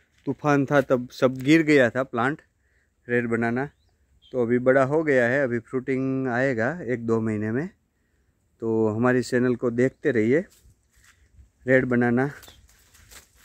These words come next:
plant बहुत बढ़िया हो गया है,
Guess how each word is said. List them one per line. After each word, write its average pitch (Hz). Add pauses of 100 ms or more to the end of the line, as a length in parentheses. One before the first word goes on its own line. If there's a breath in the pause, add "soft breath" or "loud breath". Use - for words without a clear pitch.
(760)
plant 123 (1000)
बहुत 139
बढ़िया 123
हो 104
गया 101
है, 147